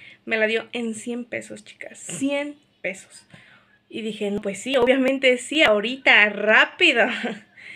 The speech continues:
Eh, pues le di los cien pesos y pues ya, chicas, ya tengo carriola por fin para no andar batallando tanto con la niña, mínimo de andarla cargando. Y pues la parte de abajo me ayuda bastante porque, como les dije,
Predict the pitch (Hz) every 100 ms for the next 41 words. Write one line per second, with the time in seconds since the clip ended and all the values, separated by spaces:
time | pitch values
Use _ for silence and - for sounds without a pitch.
0 | - _ - 220 208 208 214 214 208 208
1 | 220 247 233 226 285 311 311 - 262 269
2 | 269 320 339 330 285 254 240 240 247 254
3 | 240 214 202 208 214 214 214 214 240 247
4 | 262 262 220 208 208 220 233 226 214 202
5 | 208 214 208 220 - 214 226 - 202 202
6 | 214 226 269 - - - _ 226 233 247
7 | 247 226 202 208 220 208 202 214 226 240
8 | - - 226 220 214 208 208 208 202 208
9 | 202 208 214 233 208 196 196 226 214 196
10 | 202 220 196 - - 214 220 240 226 208
11 | 190 - - - - - - 269 277 294
12 | 294 277